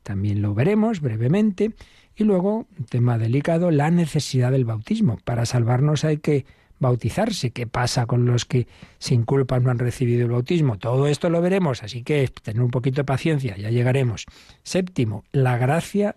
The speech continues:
del bautismo. Pues ya entrar más a fondo en los efectos interiores de ese bautismo que perdona los pecados, que nos da una vida nueva, que nos incorpora a la Iglesia, al cuerpo de Cristo,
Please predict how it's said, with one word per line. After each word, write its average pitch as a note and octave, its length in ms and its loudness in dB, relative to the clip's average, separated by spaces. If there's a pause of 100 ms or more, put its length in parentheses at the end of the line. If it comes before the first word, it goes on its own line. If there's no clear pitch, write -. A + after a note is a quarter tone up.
(120)
del C#3+ 260 0
bautismo. F3+ 640 0 (400)
Pues A2+ 220 0
ya C3+ 280 0 (440)
entrar C3 400 0
más C3+ 200 0
a C3+ 80 0
fondo D3 320 0
en D3 140 2
los B2+ 180 0
efectos D3 540 -2
interiores D3+ 760 0 (360)
de A#2+ 180 0
ese D#3+ 200 0
bautismo C3+ 600 2
que A#2 140 -4
perdona C3+ 640 2
los A#2+ 280 -2
pecados, B2 640 -2
que A#2+ 200 -2
nos A#2 240 2
da B2+ 240 2 (340)
una C#3 280 4
vida C#3 480 -2
nueva, B2 500 2
que E3 280 2
nos F3 320 0
incorpora D#3 800 -2
a - 20 2
la C#3 140 2
Iglesia, A#2+ 480 -2
al D3 140 2
cuerpo C3 480 0
de C#3 140 0
Cristo, A#2+ 520 -2